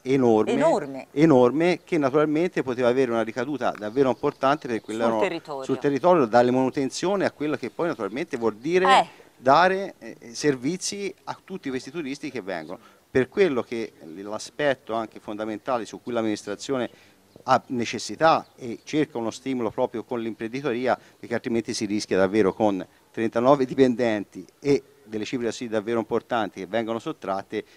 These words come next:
Speaker 1: di non riuscire a
Speaker 2: Non riuscire a
Speaker 1: mantenere
Speaker 2: gli
Speaker 1: quei
Speaker 2: impegni
Speaker 1: numeri, quelle
Speaker 2: presi.
Speaker 1: impegni presi, ma
Speaker 2: Gli impegni
Speaker 1: soprattutto
Speaker 2: presi.
Speaker 1: ritornando, e lo voglio ridirle, siamo sempre il primo comune presenza turistica e soprattutto anche da un punto di vista ambientale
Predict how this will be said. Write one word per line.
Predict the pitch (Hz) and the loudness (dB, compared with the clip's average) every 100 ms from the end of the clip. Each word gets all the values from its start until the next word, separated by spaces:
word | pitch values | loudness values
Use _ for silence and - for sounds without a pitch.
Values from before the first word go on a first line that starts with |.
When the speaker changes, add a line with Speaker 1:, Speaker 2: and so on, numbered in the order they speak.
| _ | _
Speaker 1:
di | 101 | -10
non | 107 104 | -6 -4
riuscire | 110 110 147 135 | -4 -4 0 2
a | |
Speaker 2:
Non | 110 110 | 6 6
riuscire | 107 135 | 6 4
a | 127 | 4
Speaker 1:
mantenere | 135 147 151 - - _ | 4 6 4 2 -10 _
Speaker 2:
gli | - | 2
Speaker 1:
quei | 127 | 8
Speaker 2:
impegni | 139 156 | 8 8
Speaker 1:
numeri, | 185 185 165 | 6 2 0
quelle | 139 135 | 2 4
Speaker 2:
presi. | |
Speaker 1:
impegni | 123 160 151 | 4 2 2
presi, | 151 208 151 | 0 -2 0
ma | 120 | 0
Speaker 2:
Gli | |
impegni | 139 113 | 0 -4
Speaker 1:
soprattutto | 165 220 143 | -4 -4 -2
Speaker 2:
presi. | 110 | 0
Speaker 1:
ritornando, | 117 120 147 147 120 - - - - | 2 4 4 6 4 2 -20 -20 -12
e | 127 | -4
lo | 127 | 0
voglio | 117 123 117 | 4 4 4
ridirle, | 127 117 87 | 0 -4 -4
siamo | - 127 123 113 - | -6 -2 0 -2 -4
sempre | - 127 143 151 156 | -10 -6 -6 -6 -8
il | 156 - | -8 -8
primo | 120 117 | -6 -6
comune | - 127 131 104 _ _ | -4 -4 -4 -4 _ _
presenza | 98 95 131 127 | -8 -2 -2 -4
turistica | 131 147 190 - 139 | -8 -6 -8 -8 -8
e | |
soprattutto | - 113 107 98 - 127 | -8 -8 -8 -10 -4 -4
anche | 131 131 | -4 -2
da | 123 | -2
un | 113 | 0
punto | 143 139 | -4 -4
di | |
vista | 131 143 160 | -6 -4 -4
ambientale | 170 165 135 143 | -4 -4 0 0